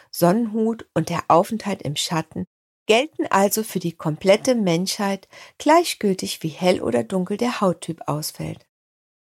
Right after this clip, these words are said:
Einen sehr interessanten Artikel zu diesem Thema aus dem Jahr zweitausendneunzehn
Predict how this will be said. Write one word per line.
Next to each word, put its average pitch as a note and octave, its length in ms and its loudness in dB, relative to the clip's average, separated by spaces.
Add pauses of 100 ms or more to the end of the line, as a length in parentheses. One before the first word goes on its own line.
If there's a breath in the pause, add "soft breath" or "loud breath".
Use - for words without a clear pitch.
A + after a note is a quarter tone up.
(260)
Einen F#3 260 2
sehr G#3+ 280 0
interessanten C4 720 -4
Artikel G3+ 500 -4
zu - 160 -6
diesem F#3 440 -4
Thema G3 440 -2
aus E3+ 140 -4
dem E3 180 -6
Jahr E3 280 0
zweitausendneunzehn F3+ 1300 -4